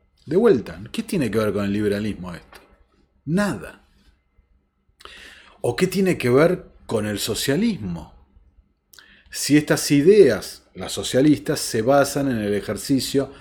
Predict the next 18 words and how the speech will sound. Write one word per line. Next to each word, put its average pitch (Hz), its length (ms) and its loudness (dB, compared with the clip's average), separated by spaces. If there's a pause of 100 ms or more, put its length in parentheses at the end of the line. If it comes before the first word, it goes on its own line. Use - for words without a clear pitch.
(200)
verticalista 185 1120 0 (720)
del 117 280 0
poder 165 480 4
para 113 320 -2
planificar 110 1000 0
y 123 140 -2
diagramar 107 800 0
una 123 200 0
sociedad 127 680 2
igualitarista, 147 1160 0 (360)
y 127 60 -4
su 131 200 2
herramienta 127 680 4
nuevamente 165 800 4
para 92 180 -6
llegar 123 320 0
a 127 120 4
esto 123 440 -2